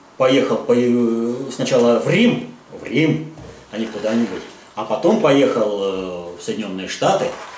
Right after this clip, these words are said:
Понимаете? То есть, э, вот эти вот шаги, они, э, делают бесперспективными. А,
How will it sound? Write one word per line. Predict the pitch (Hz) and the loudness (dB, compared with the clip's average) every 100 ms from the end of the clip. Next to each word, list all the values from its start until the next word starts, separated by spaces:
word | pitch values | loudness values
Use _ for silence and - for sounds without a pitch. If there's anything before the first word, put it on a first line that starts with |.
| - - - - - | -20 -20 -20 -20 -6
Понимаете? | 131 196 185 - - - - - | 2 4 4 0 -6 -14 -10 0
То | |
есть, | 180 170 147 | 4 4 4
э, | 156 160 | 2 2
вот | 175 | 4
эти | 208 170 | 4 4
вот | 160 - | 4 2
шаги, | 165 180 220 262 - - - | 2 2 2 0 -2 -8 -10
они, | 120 151 214 214 190 | -2 2 4 4 4
э, | 165 156 143 139 135 123 120 | 4 4 4 4 4 4 2
делают | 120 208 196 151 | 4 4 4 2
бесперспективными. | - - - - - 175 120 - - - - | -2 -6 -6 -6 -6 -2 -2 -4 -12 -20 -12
А, | 120 131 127 120 101 | -4 0 2 0 -4